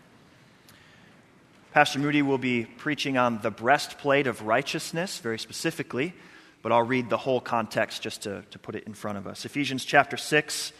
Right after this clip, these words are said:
verses ten through twenty. "Finally, be strong in the Lord and in the strength of his might.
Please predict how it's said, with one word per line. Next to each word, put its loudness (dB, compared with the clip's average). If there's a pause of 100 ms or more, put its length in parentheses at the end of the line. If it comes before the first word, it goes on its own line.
(320)
verses -4
ten 2
through -4
twenty. -8 (2000)
"Finally, 6 (760)
be 0
strong 4
in 0
the 2
Lord 2
and -2
in 2
the 0
strength 2
of -4
his -4
might. -6